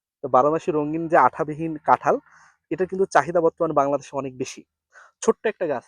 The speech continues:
মোটামুটি তিন থেকে সাড়ে তিন ফিট একটা গাছ। এই একটা গাছে কিন্তু কাঁঠাল ধরছে। এটা একটা আমাদের দেশের যে, যদি বলি আমরা যে জেনেটিক ইঞ্জিনিয়ারিং এর একটা, আহ, ব্যাপক সফলতা, এটা কিন্তু বললে ভুল হবে না।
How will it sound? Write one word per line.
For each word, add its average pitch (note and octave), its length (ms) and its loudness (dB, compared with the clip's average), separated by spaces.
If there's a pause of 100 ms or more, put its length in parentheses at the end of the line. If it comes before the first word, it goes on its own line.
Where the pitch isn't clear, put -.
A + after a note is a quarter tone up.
(100)
মোটামুটি D3 420 -8
তিন E3 160 -10
থেকে D#3+ 180 -8
সাড়ে D#3 240 0
তিন E3 180 -6
ফিট - 160 -6
একটা C3+ 220 -2
গাছ। C3+ 220 2 (580)
এই G#3+ 140 2
একটা G#3+ 240 4
গাছে D#3+ 280 6
কিন্তু F3 160 -10
কাঁঠাল D3 320 -2
ধরছে। A#2+ 300 -12 (1900)
এটা F3+ 140 4
একটা G3+ 220 4
আমাদের F3 260 6
দেশের F3+ 360 4 (100)
যে, C#3+ 160 -2
যদি C#3+ 200 0
বলি D3+ 200 -2
আমরা C#3 280 2
যে C#3 160 -8
জেনেটিক C#3+ 420 -6
ইঞ্জিনিয়ারিং D3+ 480 -6
এর C3 120 -6 (840)
একটা, C3 280 0 (720)
আহ, A#2 280 0
ব্যাপক C#3 320 0
সফলতা, D3+ 480 -8 (320)
এটা - 140 -8
কিন্তু D#3+ 180 -8
বললে D3+ 220 0
ভুল D3 240 -8
হবে A#2+ 160 -8
না। - 120 -18